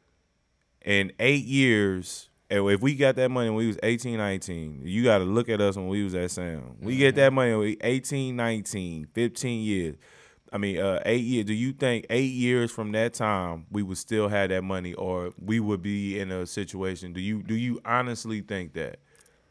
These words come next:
Speaker 1: Being from our situation, everything we know, like, we,
Speaker 2: I
Speaker 1: of
Speaker 2: would've
Speaker 1: course, we would have figured out some things. We definitely would have made some things work. We for,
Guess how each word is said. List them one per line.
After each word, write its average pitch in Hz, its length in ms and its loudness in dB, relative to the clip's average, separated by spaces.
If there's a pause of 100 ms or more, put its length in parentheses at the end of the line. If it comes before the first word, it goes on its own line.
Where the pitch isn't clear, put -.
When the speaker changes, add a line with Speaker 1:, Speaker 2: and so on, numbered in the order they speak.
(520)
Speaker 1:
Being 151 360 6
from 135 220 4
our 135 140 6
situation, 131 640 2
everything 120 420 2
we 120 160 2
know, 113 200 2
like, 107 180 6
we, 135 100 2
Speaker 2:
I - 40 2
Speaker 1:
of 143 60 6
Speaker 2:
would've 147 120 4
Speaker 1:
course, 202 160 10
we 185 120 8
would 180 100 10
have 143 100 6
figured 160 260 4
out 160 220 8
some 160 160 -6
things. 160 400 2
We 127 140 -2
definitely 139 300 4
would 127 120 4
have 120 60 -2
made 123 260 2
some 117 140 -8
things 113 400 2
work. 92 180 0
We 95 140 -4
for, 104 180 -4